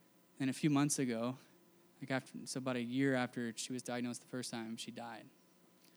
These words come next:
And I was thinking, "How is he gonna go on? Like, how is he gonna continue to be this man that I just look up to, f-,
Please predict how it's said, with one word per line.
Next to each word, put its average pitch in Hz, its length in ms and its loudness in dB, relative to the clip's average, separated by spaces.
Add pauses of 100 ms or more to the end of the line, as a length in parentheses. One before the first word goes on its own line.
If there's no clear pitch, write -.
(800)
And 131 100 -2
I 135 60 2
was 131 140 -2
thinking, 117 460 -2 (800)
"How 123 160 -2
is 113 140 -2
he 117 140 -2
gonna 110 140 -4
go 110 160 -4
on? 110 340 -4
Like, 123 100 -12
how 135 180 2
is 127 120 2
he 123 100 0
gonna 113 140 -4
continue 117 520 -2 (800)
to 127 120 -2
be 127 120 2
this 120 200 0
man 117 240 0
that 110 100 -2
I 113 180 -4 (100)
just - 180 -4
look 127 140 2
up 127 160 4
to, 110 200 -2
f-, - 180 -12